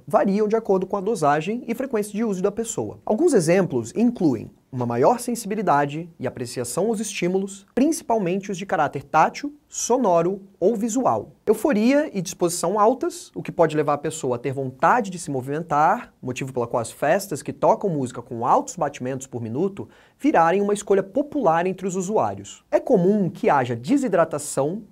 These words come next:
principalmente por conta dessas atividades que demandam movimento, aumentando a temperatura do corpo e a produção de suor, que leva à perda de líquidos. Embora seja considerada a droga do amor, é possível haver dificuldades em manter uma ereção durante o sexo,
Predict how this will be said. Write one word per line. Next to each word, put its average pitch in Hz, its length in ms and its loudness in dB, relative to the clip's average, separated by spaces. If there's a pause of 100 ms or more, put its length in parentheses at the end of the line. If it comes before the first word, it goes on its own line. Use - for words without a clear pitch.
(120)
principalmente 190 960 0
por 175 240 -4
conta 190 260 -2
dessas 214 380 0
atividades 180 640 -2
que - 140 -8
demandam 240 480 4
movimento, 196 640 0 (180)
aumentando 143 400 -4
a 123 60 -4
temperatura 208 680 0
do 147 80 -4
corpo 196 480 -2 (220)
e - 20 6
a 294 60 8
produção 233 460 -2
de 180 100 -4
suor, 190 520 4 (360)
que 294 120 -2
leva 180 260 4
à - 20 -8
perda 170 260 -2
de 175 100 -8
líquidos. 123 560 -8 (140)
Embora 285 300 4
seja 214 260 -2
considerada 156 680 0
a - 20 -4
droga 151 380 2
do 147 100 0
amor, 127 640 0
é - 80 -4
possível 226 560 0
haver 170 220 2
dificuldades 160 760 0
em 175 60 -4
manter 165 340 2
uma 240 120 2
ereção 214 280 0
durante 202 280 -2
o 208 40 -10
sexo, - 480 -2